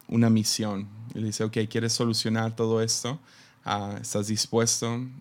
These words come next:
Y Diggory, mirando al piso, dice que sí. Pero luego le dice lo siguiente, "Pero por favor, por favor, querrás, ¿no puedes, ah, darme algo que cure a mi madre?"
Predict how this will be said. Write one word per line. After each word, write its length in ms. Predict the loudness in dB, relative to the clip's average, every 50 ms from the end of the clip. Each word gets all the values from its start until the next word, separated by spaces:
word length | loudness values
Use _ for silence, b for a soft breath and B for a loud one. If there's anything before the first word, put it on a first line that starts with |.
| -12 -6
Y 120 | -4 -2
Diggory, 400 | 0 0 0 2 2 0 0 0
mirando 380 | 0 0 0 2 2 2 2 0
al 100 | 0 -2
piso, 300 | -4 -6 -4 -2 -2 -2
dice 240 | -2 -2 -4 -6 -6
que 140 | -6 -6 -4
sí. 440 | -4 -2 -2 -2 -2 -2 -4 -8 B B B B B B B _
Pero 140 | 0 4
luego 160 | 4 6 6 6
le 80 | 4 4
dice 280 | 2 0 -2 -2 -2
lo 120 | -2 -2 -2
siguiente, 560 | -2 -4 -4 -4 -4 -4 -6 -6 -6 -8 -4
"Pero 260 | -2 -2 -2 -2 -2
por 140 | -2 -6 -6
favor, 500 | -2 -2 -2 0 0 0 0 -2 -2 -4
por 160 | -8 -8 -8
favor, 460 | -6 -6 -6 -4 -4 -6 -8 -8 -10 -12 -18 -20 _ _ _ _ _ _ _ _ _ _ _ _
querrás, 720 | -4 -4 -2 0 0 0 0 -2 -4 -6 -6 -8 -8 -10 _ _ _ _ _ _ _ _ _ _ _ _ _ _ _
¿no 220 | -2 -2 -2 -2
puedes, 760 | 0 0 2 2 2 2 0 0 -2 -2 -4 -4 -6 -8 -12 _ -8
ah, 460 | -4 -4 -4 -4 -4 -6 -8 -10 -10 -8
darme 480 | -2 0 2 2 2 2 0 0 0
algo 360 | 0 0 0 0 -2 -4 -6
que 120 | -8 -12 -12
cure 280 | -8 -6 -4 -2 -2
a 60 | -2 -2
mi 140 | -4 -4
madre?" 440 | -4 -4 -6 -6 -8 -8 -10 -10 -12